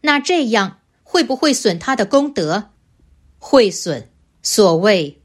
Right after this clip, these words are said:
火烧功德林，但是不会全部烧掉，损一点两点也是损失。但是发脾气的话，接下来就容易造口业。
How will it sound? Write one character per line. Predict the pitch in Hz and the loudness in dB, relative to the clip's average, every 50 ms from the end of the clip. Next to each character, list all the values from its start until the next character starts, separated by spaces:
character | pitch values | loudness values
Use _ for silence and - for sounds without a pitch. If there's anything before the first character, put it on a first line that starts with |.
| _ _ | _ _
火 | _ - - 202 185 180 165 | _ -4 0 2 2 2 2
烧 | - - 214 196 196 | 0 0 0 0 2
功 | 196 240 226 226 226 | 2 2 2 2 2
德 | 220 175 165 | 0 -2 -2
林， | 175 170 156 139 147 160 165 165 _ _ _ _ _ _ _ _ _ _ | -2 -4 -4 -6 -6 -6 -8 -10 _ _ _ _ _ _ _ _ _ _
但 | - 202 208 202 | -2 -2 -2 -2
是 | 202 - 190 175 165 151 151 _ _ _ _ _ _ _ | -6 -6 -6 -6 -6 -6 -8 _ _ _ _ _ _ _
不 | - 202 240 247 | 2 2 2 4
会 | 247 233 202 | 2 0 -2
全 | 196 - - 180 175 214 240 | -2 -4 -4 -2 -2 -2 -2
部 | 233 240 180 | -2 -2 -4
烧 | 160 - - 202 190 202 | -2 -2 -2 0 0 0
掉， | 202 208 214 151 - _ _ _ _ _ _ _ _ _ _ _ _ _ | -2 -2 -4 -6 -6 _ _ _ _ _ _ _ _ _ _ _ _ _
损 | - - - 220 208 208 208 | -10 -2 0 2 4 4 2
一 | 208 254 254 233 | 2 0 0 0
点 | - 208 190 170 165 | 0 0 0 0 0
两 | 165 165 160 180 220 226 | 0 0 0 0 -2 -2
点 | - 165 151 151 147 170 190 190 - _ _ | -2 -4 -4 -4 -4 -6 -8 -12 -14 _ _
也 | - 208 214 202 185 | -2 2 2 2 2
是 | 175 - - 262 | 2 0 -2 -2
损 | 220 - - 208 170 147 117 | -2 -2 -2 -2 -4 -4 -6
失。 | - - - 160 143 - _ _ _ _ _ _ _ _ _ _ _ _ | -8 -8 -8 -8 -8 -10 _ _ _ _ _ _ _ _ _ _ _ _
但 | _ 269 269 269 | _ -4 -4 -4
是 | - 262 247 | -4 -6 -6
发 | 247 - 285 277 | -2 0 0 0
脾 | 277 285 - 208 240 | -2 -2 -2 -2 -2
气 | 254 - 294 | -2 -2 -4
的 | 233 208 196 | -4 -4 -6
话， | 196 - 226 196 170 156 - _ _ _ _ _ _ | -4 -4 -4 -4 -4 -6 -12 _ _ _ _ _ _
接 | - - 330 349 | -4 -2 -2 0
下 | 330 - 339 269 | 0 -2 -2 -2
来 | 208 185 170 170 196 220 220 _ _ _ | -2 -2 -2 -2 -2 -4 -8 _ _ _
就 | _ - 320 302 262 | _ -2 -2 0 0
容 | 214 226 233 285 | 0 0 0 0
易 | 277 233 | -2 -4
造 | - - 320 262 | -2 0 0 0
口 | 233 - - 208 165 156 | -2 -4 -4 -4 -4 -4
业。 | 175 240 285 208 - _ | -4 -2 -4 -4 -4 _